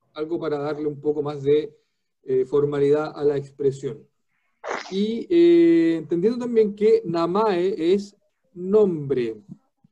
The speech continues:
¿ok? Namae es nombre. Y vamos a verlo en las clases futuras, ese no que aparece entre medio de, entre medio de watashi no namae,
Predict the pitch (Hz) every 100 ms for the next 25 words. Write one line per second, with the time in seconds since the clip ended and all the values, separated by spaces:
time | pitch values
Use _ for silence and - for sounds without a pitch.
0 | _ - _ _ - 139 170 196 160 143
1 | 143 165 180 185 - 160 196 202 - _
2 | 170 170 196 165 139 131 123 135 _ _
3 | _ _ - - 220 269 339 - - -
4 | - - _ _ _ - 156 170 170 165
5 | 151 170 170 180 165 143 147 170 170 180
6 | 190 - 160 151 277 220 170 170 - _
7 | _ _ _ 170 165 180 170 202 226 208
8 | 226 185 185 190 180 170 165 185 185 165
9 | 170 156 156 151 175 185 165 156 139 139
10 | 185 196 - 202 202 _ _ _ 175 208
11 | 233 226 _ _ - 190 190 202 127 131
12 | 202